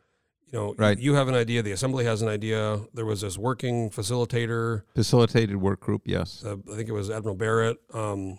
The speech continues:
Speaker 2: He was
Speaker 1: not
Speaker 2: the, yeah, he was the host or the facilitator of the process.
Speaker 1: And, and you closed down Sullivan, which, frankly, I, some people have complained. I mean, I stayed in Sullivan. I think we talked about that. I mean, it was a pretty
Speaker 2: Yeah.
Speaker 1: miserable place to be.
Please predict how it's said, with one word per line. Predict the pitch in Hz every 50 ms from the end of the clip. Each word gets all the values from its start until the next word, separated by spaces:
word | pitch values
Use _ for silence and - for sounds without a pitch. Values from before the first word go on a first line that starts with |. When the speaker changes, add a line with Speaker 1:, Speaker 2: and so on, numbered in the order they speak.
| - _
Speaker 2:
He | - 120
was | 107 101 98 -
Speaker 1:
not | -
Speaker 2:
the, | 117 107
yeah, | 101 95 104 107 107 101 95 90
he | 98 101
was | 92 90 87 -
the | - 80
host | - - - 113 101 87 85 - - 92
or | 87 90 90
the | 87 95 107 107 101 92
facilitator | - - 95 - - - 104 95 95 - - 98 90 90 - -
of | - 113 98 101 98
the | 95
process. | - - - 101 107 107 98 95 - - 82 80 82 - - - - _ _ _ _ _ -
Speaker 1:
And, | 143 131 143
and | 143 139
you | 170 208
closed | - - 180 160 127 - - - _ - - _ _ _ _ -
down | 139 131 123 120 117 117 110 104 - _ _ _ _ _
Sullivan, | - - 147 139 131 113 104 98 98 101 104 - -
which, | 156 127 120 - - - - _ _ _ _
frankly, | _ - 202 208 208 170 -
I, | 123 147 - - _ - -
some | - 175 160
people | 147 147 120 123 120
have | 104 -
complained. | 117 104 - 151 165 160 147 131 -
I | 113
mean, | 120 131
I | 175
stayed | 165 - 143 139 139
in | 120 117
Sullivan. | 101 120 113 117 113 113 113
I | 110
think | 117 123 110
we | 107
talked | 104 123 117 110 -
about | 117 107 107 -
that. | 117 110 107
I | 104
mean, | 110 127
it | 185
was | 180 120
a | 107 -
pretty | - 101 - 117
Speaker 2:
Yeah. | 98 98
Speaker 1:
miserable | 104 117 123 117 123 113 107 104 98 90 87 - _ _ _ _ -
place | - - 123 117 104 -
to | - 101
be. | 98 101 92 80 - -